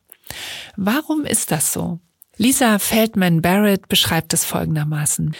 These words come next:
"Je differenzierter wir unsere Gefühle beschreiben, desto reicher und erfüllender erleben wir unsere positiven Aspekte des Lebens.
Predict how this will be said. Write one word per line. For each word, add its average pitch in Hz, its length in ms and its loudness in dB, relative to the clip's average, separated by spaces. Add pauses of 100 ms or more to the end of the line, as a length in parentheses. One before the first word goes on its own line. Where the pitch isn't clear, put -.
(320)
"Je 202 380 0
differenzierter 175 960 0
wir 175 160 2
unsere 160 260 0
Gefühle 165 380 -2
beschreiben, 175 640 2
desto 156 300 0
reicher 190 680 2
und 170 200 2
erfüllender 208 920 2 (380)
erleben 196 520 4
wir 196 200 4
unsere 185 320 2
positiven - 800 -2
Aspekte - 580 -2
des - 280 -2
Lebens. 156 500 0